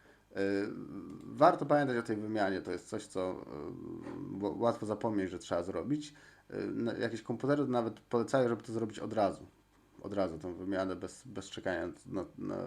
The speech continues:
na jakieś inne ruchy. C osiemnaście na B osiemnaście i wtedy mamy jakiś agi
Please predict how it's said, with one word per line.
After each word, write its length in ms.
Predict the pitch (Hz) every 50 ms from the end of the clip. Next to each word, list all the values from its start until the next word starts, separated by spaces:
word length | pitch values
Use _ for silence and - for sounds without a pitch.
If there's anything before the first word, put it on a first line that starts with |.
| 92 92 - 95 98 -
na 120 | - 98
jakieś 260 | 95 95 - - - -
inne 220 | - 104 95 92
ruchy. 260 | - - - - - - - - - - - - _
C 140 | - - 104
osiemnaście 560 | 98 98 - 98 95 92 92 95 - - -
na 100 | - 90
B 120 | - 92 87
osiemnaście 560 | 85 - - 95 104 131 156 151 156 - -
i 60 | -
wtedy 260 | - - 143 139 135
mamy 240 | 127 117 113 113 110
jakiś 240 | 104 104 - - - -
agi 400 | - 110 104 101 104 101 101